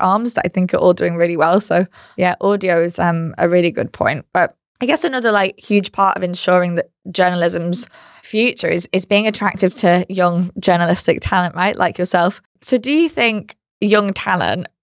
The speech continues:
will be more likely to sort of value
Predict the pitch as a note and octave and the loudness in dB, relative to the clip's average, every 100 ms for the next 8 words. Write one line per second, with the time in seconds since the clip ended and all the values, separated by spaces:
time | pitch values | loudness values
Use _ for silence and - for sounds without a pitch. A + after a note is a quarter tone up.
0 | - G3 G3 F#3+ F#3+ G3 F#3 F#3 F3 - | -6 0 2 2 0 0 2 0 0 -2
1 | F3+ F3 - - F#3+ F3+ F3+ F#3+ F#3 F3+ | 0 0 -2 -4 -2 0 0 0 -2 -2
2 | F3 F3 F3 | -2 0 0